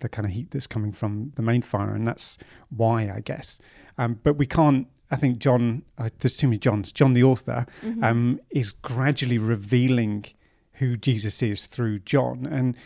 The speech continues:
Speaker 1: it's a really cl-, I,
Speaker 2: Mm.
Speaker 1: it's been really interesting to journey through these passages, 'cause these three days,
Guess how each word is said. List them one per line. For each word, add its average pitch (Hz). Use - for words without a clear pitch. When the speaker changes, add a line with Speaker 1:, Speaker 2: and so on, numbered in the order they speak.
Speaker 1:
it's -
a 151
really 175
cl-, -
I, 156
Speaker 2:
Mm. 320
Speaker 1:
it's -
been 143
really 143
interesting 120
to 110
journey 110
through 117
these 107
passages, 123
'cause -
these 151
three 139
days, 131